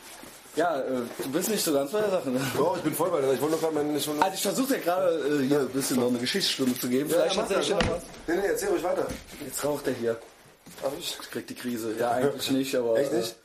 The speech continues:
Speaker 1: mach, mach. Ich bin halt froh, dass du da bist,
Speaker 2: <laughs>
Speaker 1: obwohl du zehn Minuten zu spät bist.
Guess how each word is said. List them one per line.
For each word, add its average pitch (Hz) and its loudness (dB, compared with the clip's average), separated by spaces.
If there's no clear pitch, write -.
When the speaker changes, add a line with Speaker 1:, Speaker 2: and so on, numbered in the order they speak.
Speaker 1:
mach, 139 -2
mach. 131 0
Ich - -8
bin 214 2
halt 226 -2
froh, 214 0
dass 208 2
du 175 -10
da 175 2
bist, 135 -2
Speaker 2:
<laughs> 131 2
Speaker 1:
obwohl 170 2
du 202 4
zehn 202 2
Minuten 190 0
zu 175 -4
spät 165 0
bist. - -2